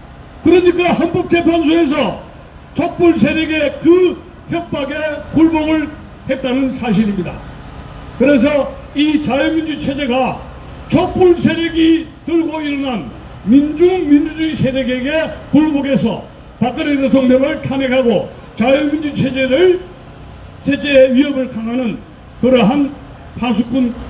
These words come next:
노릇을, 행동대 역할을 했다는 사실입니다. 그래서 결론적으로 말씀을 드린다면 이번 대통령 선거에서 정권이 교체되고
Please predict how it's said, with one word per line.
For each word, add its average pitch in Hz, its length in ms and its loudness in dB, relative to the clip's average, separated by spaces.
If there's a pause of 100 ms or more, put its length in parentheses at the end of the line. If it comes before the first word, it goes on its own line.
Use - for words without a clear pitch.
(360)
노릇을, 226 480 2 (320)
행동대 262 500 0
역할을 226 460 0
했다는 220 440 -2 (400)
사실입니다. 180 520 -4 (840)
그래서 254 520 2 (720)
결론적으로 269 760 2 (160)
말씀을 247 420 -2
드린다면 254 640 -2 (560)
이번 311 360 2 (680)
대통령 285 400 2
선거에서 269 680 2
정권이 285 440 -2
교체되고 262 640 2